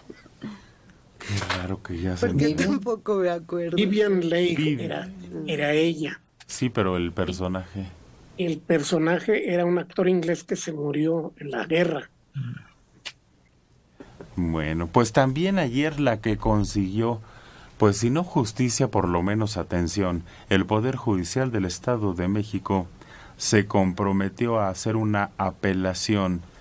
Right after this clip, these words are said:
Speaker 1: y a transparentar el caso de la niña violentada por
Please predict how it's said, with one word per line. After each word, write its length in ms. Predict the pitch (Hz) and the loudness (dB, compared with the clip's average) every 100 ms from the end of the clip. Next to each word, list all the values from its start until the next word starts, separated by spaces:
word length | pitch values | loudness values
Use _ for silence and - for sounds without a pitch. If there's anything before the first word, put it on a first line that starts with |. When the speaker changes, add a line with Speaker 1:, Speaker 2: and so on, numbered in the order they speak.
| - - - - | -20 -20 -12 -2
Speaker 1:
y 160 | 101 | 2
a 120 | 101 98 | 2 2
transparentar 960 | 104 98 98 - 104 98 98 95 123 | 0 0 -2 0 2 2 0 0 2
el 240 | 113 95 - | 0 -2 -6
caso 380 | - 120 107 113 | 0 2 2 0
de 100 | 95 | 2
la 160 | 92 92 | 0 0
niña 360 | 101 101 98 | 0 0 0
violentada 720 | 85 87 85 85 82 101 95 90 | 0 0 0 -2 -2 -2 0 -2
por 420 | - 95 90 | 0 0 0